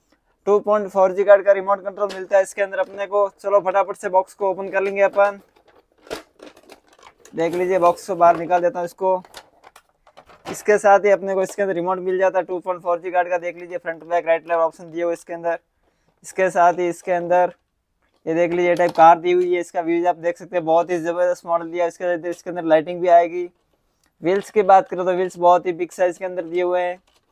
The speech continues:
इसके ऊपर नाम वगैरह भी देख सकते हैं आप।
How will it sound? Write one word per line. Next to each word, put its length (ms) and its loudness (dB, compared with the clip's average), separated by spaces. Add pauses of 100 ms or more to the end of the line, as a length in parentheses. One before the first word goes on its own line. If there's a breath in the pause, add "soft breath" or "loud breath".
(360)
इसके 220 -2
ऊपर 220 0
नाम 240 -2
वगैरह 260 2
भी 100 -4
देख 220 -2
सकते 240 -8
हैं 60 4
आप। 220 4